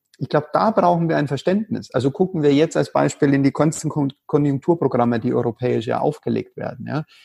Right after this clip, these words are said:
Lass uns doch bitte jeden Cent, der in, in, in jetzt die, äh, Milliarden- oder Billionenschwere, äh, äh, Konjunkturprogramme gehen, mit Lenkungswirkung einsetzen. Es muss gekoppelt sein an etwas, was uns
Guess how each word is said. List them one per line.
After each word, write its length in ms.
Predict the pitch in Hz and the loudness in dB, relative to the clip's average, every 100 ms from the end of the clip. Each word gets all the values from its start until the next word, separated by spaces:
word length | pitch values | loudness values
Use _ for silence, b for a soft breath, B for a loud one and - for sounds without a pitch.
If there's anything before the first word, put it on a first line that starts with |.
| b b _ _ _ _ _ - | b b _ _ _ _ _ 0
Lass 420 | 135 143 180 - | 4 4 2 0
uns 200 | 180 - | -2 0
doch 180 | 165 - - | -6 -6 0
bitte 540 | 185 185 196 185 180 - _ | 0 2 2 2 0 -8 _
jeden 720 | - 123 123 139 185 214 220 202 | -8 -6 2 4 4 4 0 -2
Cent, 600 | - 170 143 117 - 127 | 0 0 2 -2 -4 -2
der 180 | 123 | 0
in, 300 | 127 127 123 | 0 0 -2
in, 260 | 123 123 127 | -2 -2 -2
in 160 | 127 123 | -2 0
jetzt 320 | 135 135 - | 0 -2 -2
die, 300 | 127 127 123 | 0 2 0
äh, 240 | 127 123 | -2 -2
Milliarden- 600 | 127 127 120 120 156 165 | 0 0 2 2 2 0
oder 140 | 135 120 | 0 0
Billionenschwere, 1120 | 131 123 135 165 156 131 131 135 139 131 127 | 2 2 2 0 0 0 2 2 4 2 2
äh, 400 | 127 127 123 123 | 0 0 0 -2
äh, 40 | |
Konjunkturprogramme 960 | - 131 127 117 139 135 135 120 123 131 | -2 -2 -2 -2 -2 0 0 2 0 0
gehen, 180 | 135 147 | 2 2
mit 120 | 147 | 2
Lenkungswirkung 760 | 156 247 262 - 123 - - | 2 2 -2 0 -2 -2 -8
einsetzen. 500 | - - - - - - | -8 -12 -12 -18 -18 -10
Es 220 | 123 135 | -8 -2
muss 380 | 143 185 190 - | 2 2 0 -10
gekoppelt 640 | 160 - 170 170 208 196 | -12 -2 -2 0 -4 -4
sein 380 | - 135 151 170 | 0 2 2 0
an 140 | 143 - | -4 -2
etwas, 460 | 143 - 156 151 | -4 0 -2 0
was 200 | 139 139 | 0 -2
uns 380 | - 147 175 190 | 0 2 2 -2